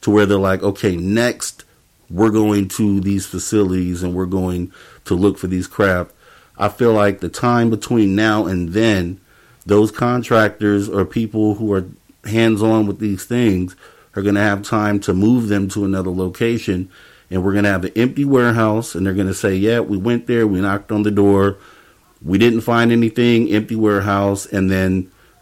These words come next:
that's it for this disclosure push that we're doing right now." So I think that, that probably is gonna be how it ends up, unless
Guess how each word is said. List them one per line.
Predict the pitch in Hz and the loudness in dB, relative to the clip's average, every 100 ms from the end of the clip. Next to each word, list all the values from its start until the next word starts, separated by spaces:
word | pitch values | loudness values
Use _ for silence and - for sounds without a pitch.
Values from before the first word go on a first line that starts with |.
| _ - | _ -6
that's | 104 98 - 107 | 0 0 0 0
it | 101 | 0
for | - | -2
this | 92 98 95 | -2 0 -2
disclosure | - 82 92 - 104 95 85 | -4 -8 -4 0 2 2 -2
push | - 87 - | -2 -4 -4
that | 87 71 | -6 -4
we're | 82 | -4
doing | 82 82 78 | -4 -4 -6
right | 76 55 | -10 -10
now." | 78 - _ _ _ _ _ | -12 -16 _ _ _ _ _
So | 90 | -6
I | 87 | -4
think | 98 82 - | -4 -4 0
that, | 107 107 - | 0 0 -4
that | 92 101 - | -2 -2 -2
probably | - - 110 110 113 101 98 95 | -10 -4 0 0 0 -2 -2 -2
is | 90 | -4
gonna | 92 90 | -6 -6
be | 87 90 | -4 -4
how | 95 92 | -4 -4
it | 90 | -6
ends | - 92 87 98 | -6 -6 -2 -2
up, | 95 - | -2 -2
unless | 92 85 82 98 110 87 - - | -4 -4 -4 0 0 0 -4 -16